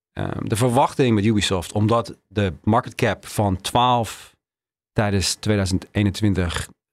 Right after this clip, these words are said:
twaalf miljard naar zeven miljard vandaag is ge-, is gevallen. Dat, nou, dat is goed,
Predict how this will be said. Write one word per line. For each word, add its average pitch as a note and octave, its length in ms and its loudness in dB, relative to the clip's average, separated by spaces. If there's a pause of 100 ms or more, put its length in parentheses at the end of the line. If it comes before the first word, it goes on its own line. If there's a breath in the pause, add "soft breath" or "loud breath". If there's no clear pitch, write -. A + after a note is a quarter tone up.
(200)
twaalf B2+ 260 0
miljard A2+ 480 2
naar F2+ 460 -2 (140)
zeven B2 320 0
miljard B2 220 2
vandaag G2+ 420 -4
is - 120 -6
ge-, A#2+ 300 -2
is G#2+ 140 -8
gevallen. A#2+ 420 -4 (540)
Dat, B2 120 0
nou, F#3 160 4
dat G#2+ 120 -2
is - 140 0
goed, - 280 -2